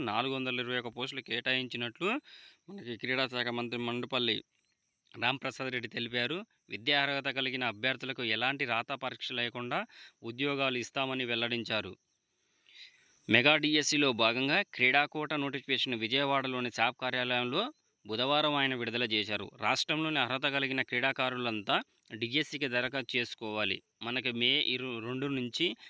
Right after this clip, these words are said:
ముప్పై ఒకటి తారీఖు వరకు ముప్పై రోజుల పాటు ఆన్‌లైన్లో దరఖాస్తు స్వీకరి-, స్వీకరిస్తామని ఇక్కడైతే వెల్లడించాడు. స్పోర్ట్స్ డాట్ ఏపీ డాట్ జీఓవీ డాట్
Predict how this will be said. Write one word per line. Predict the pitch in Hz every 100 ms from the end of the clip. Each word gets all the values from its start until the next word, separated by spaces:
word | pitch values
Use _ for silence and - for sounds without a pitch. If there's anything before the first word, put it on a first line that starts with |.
| -
ముప్పై | 117 117 139
ఒకటి | 135 123
తారీఖు | 123 127 104
వరకు | 117 117 113
ముప్పై | 113 - 127
రోజుల | 131 135 135
పాటు | 127 120 113
ఆన్‌లైన్లో | 110 123 127 127
దరఖాస్తు | 110 110 131 127 -
స్వీకరి-, | 117 123 117 117
స్వీకరిస్తామని | - 120 131 123 - 120 117 110
ఇక్కడైతే | 117 110 151
వెల్లడించాడు. | 131 107 104 101 101 92 90 - - - - - _ _ _ _ _ _ _ _ - - - - - -
స్పోర్ట్స్ | - - 151 165 - 139
డాట్ | 127 135 131
ఏపీ | 127 127 127 139
డాట్ | 127 123 -
జీఓవీ | 110 113 127 135 135
డాట్ | 139 113 110 -